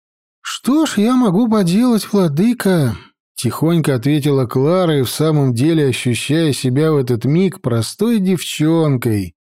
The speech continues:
только-только окончившей приготовительные классы академии. «Как еще я могу выразить свое уважение?»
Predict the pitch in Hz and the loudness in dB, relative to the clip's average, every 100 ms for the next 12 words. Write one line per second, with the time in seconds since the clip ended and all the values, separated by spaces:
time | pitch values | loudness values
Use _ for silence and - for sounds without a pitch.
0 | _ _ _ _ _ _ _ 240 269 214 | _ _ _ _ _ _ _ 0 0 0
1 | 214 165 202 208 170 147 123 151 185 165 | -2 0 0 0 0 0 0 0 0 0
2 | 160 135 147 143 127 123 127 120 123 185 | -2 -2 -2 -2 0 0 0 0 0 0
3 | 185 170 160 147 123 123 139 135 - 127 | 0 2 2 0 0 0 0 -2 -2 -2
4 | 127 123 117 123 117 107 95 80 - _ | -2 -2 0 0 0 0 -2 -6 -12 _
5 | _ _ _ _ _ _ _ _ - 170 | _ _ _ _ _ _ _ _ -4 -2
6 | 170 170 160 - - 131 202 220 214 190 | -2 -2 -2 -4 -4 -2 0 0 0 0
7 | 196 175 170 127 95 98 - 120 135 135 | 0 2 2 0 -2 -6 -6 -2 0 0
8 | 120 120 131 131 131 120 101 85 76 | 0 0 0 0 0 0 -2 -4 -10